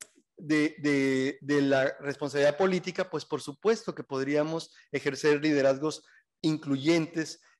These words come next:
que generen beneficios para todas las mujer-, para las mujeres, pero también nos va a alcanzar a nosotros mismos, pues.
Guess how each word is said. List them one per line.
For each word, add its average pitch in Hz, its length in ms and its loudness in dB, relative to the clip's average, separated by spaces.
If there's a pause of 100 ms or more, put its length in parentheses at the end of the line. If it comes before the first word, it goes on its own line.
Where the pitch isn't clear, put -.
(140)
que 170 200 4
generen 151 420 0
beneficios 156 640 -2
para 127 280 0
todas 151 200 2
las 156 160 2
mujer-, 170 320 -6
para 139 160 2
las 143 100 0
mujeres, 175 420 -2
pero 202 160 -2
también 220 380 2
nos 208 160 -2
va 196 120 4
a - 20 4
alcanzar 185 420 -2
a 180 80 0
nosotros 147 480 -12
mismos, 131 400 -12
pues. - 200 -16